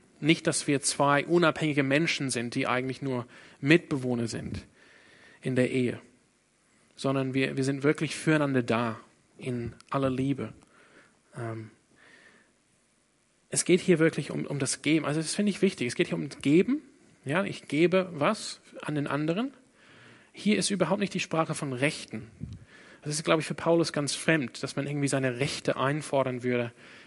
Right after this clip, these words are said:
in der Ehe. Oder überhaupt Rechte einzufordern, ist nicht die Sprache von Paulus. Paulus spricht vielmehr von Gnade. Später spricht er von einer Gnadengabe Gottes, die Ehe als Gnadengabe Gottes,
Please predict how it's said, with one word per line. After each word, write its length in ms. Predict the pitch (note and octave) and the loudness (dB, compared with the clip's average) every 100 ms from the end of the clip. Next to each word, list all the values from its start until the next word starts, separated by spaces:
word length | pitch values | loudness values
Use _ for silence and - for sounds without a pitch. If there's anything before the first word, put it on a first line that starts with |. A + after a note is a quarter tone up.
| _ | _
in 120 | - C3+ | -6 -2
der 140 | B2+ | 0
Ehe. 280 | B2 A#2+ A2+ - _ _ _ _ _ | 0 0 -4 -16 _ _ _ _ _
Oder 200 | A#2+ B2 | -4 -2
überhaupt 680 | C#3+ C#3 C#3+ C3+ - - - _ - - _ | 2 2 2 0 0 -14 -14 _ -20 -20 _
Rechte 420 | B2+ C3+ - D3 B2 | -4 -2 0 0 2
einzufordern, 800 | C3 C#3+ C#3+ - B2+ B2+ B2 B2 _ - - - | 0 -2 -6 -6 -4 -2 -4 -8 _ -20 -20 -6
ist 220 | C#3 - | -6 0
nicht 300 | C#3+ E3+ - | 2 2 -2
die 40 | |
Sprache 440 | E3 - D#3+ D#3+ D#3 | -6 0 2 2 0
von 120 | D#3+ | -6
Paulus. 380 | - C#3+ C#3 B2 | 0 2 2 0
Paulus 280 | - D#3+ D3+ | 0 0 0
spricht 240 | - - | -6 -6
vielmehr 380 | - E3 D#3 C#3 | -2 0 2 -2
von 340 | - C3+ B2 - - - _ | -4 -6 -6 -10 -20 -20 _
Gnade. 520 | - B2 A#2+ B2+ D3+ A#3 - - _ _ _ _ _ _ _ _ _ _ _ | -4 0 2 2 2 -2 -6 -20 _ _ _ _ _ _ _ _ _ _ _
Später 320 | - - D3 | -6 -2 0
spricht 320 | C3+ - C3 | 0 -2 -2
er 60 | B2+ | -4
von 180 | - C3+ | -4 -4
einer 160 | B2 | -4
Gnadengabe 840 | A#2 B2 B2 C3 C#3+ C#3 B2 B2 B2 | 0 0 2 2 2 0 0 -2 -2
Gottes, 360 | - B2 D3+ | -2 0 -2
die 180 | - C#3 | -2 -2
Ehe 260 | C3 D3 D3 | 2 2 2
als 180 | B2+ - | -2 -4
Gnadengabe 720 | B2+ B2+ C3 C#3+ B2+ B2 A#2 | -4 -2 -2 -2 -2 -2 -4
Gottes, 520 | C3 - F#3+ - | -6 -4 -6 -6